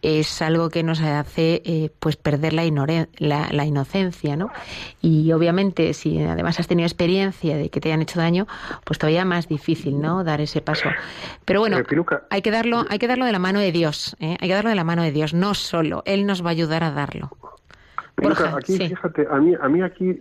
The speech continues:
Speaker 2: eh, con, con la llamada de Manolo, se me ha venido a la imagen, lo si-, se me ha venido a la cabeza la siguiente imagen, ¿vale? Se me ha venido a la im-, a la cabeza la imagen, la película La Pasión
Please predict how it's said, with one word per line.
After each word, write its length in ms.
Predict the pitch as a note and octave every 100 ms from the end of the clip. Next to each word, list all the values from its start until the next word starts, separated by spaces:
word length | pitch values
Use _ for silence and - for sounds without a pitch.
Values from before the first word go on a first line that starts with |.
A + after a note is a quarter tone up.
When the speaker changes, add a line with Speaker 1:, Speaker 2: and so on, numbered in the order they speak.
| D3
Speaker 2:
eh, 160 | C#3 C3+
con, 220 | B2 B2+
con 200 | B2+ B2
la 80 | A#2+
llamada 360 | B2 C#3 E3 D#3+
de 220 | D3+ C3+
Manolo, 460 | B2+ B2+ C#3+ D#3+ - - - - - _ - -
se 120 | C3
me 100 | B2
ha 80 | D#3+
venido 320 | E3 E3 E3
a 40 | D#3+ C#3
la 20 |
imagen, 500 | C#3 D3 D3 D#3+ D#3 C#3+
lo 160 | B2
si-, 300 | - A#2+ A#2 - -
se 60 |
me 60 | C#3
ha 40 |
venido 200 | D#3+ F3+
a 40 | D#3+
la 40 |
cabeza 400 | C#3+ D3 - D#3+ D3
la 100 | A2+
siguiente 460 | - B2 C3 C3
imagen, 540 | A#2+ A#2+ A2 - G#2 G#2
¿vale? 220 | C3 C3+ - - - - - _
Se 80 | -
me 60 | D#3
ha 40 |
venido 180 | F#3 F#3+
a 140 | F3
la 60 | E3
im-, 120 | D#3+
a 80 | D3
la 80 | C#3
cabeza 420 | D3 D#3 D3 E3
la 120 | D3+ C#3
imagen, 720 | C#3 D3+ D#3 - D#3+ F3 F#3+
la 200 | C#3+ B2+
película 480 | A#2+ B2+ - C#3+ C3
La 120 | B2
Pasión 560 | A#2 A#2 - D3 D#3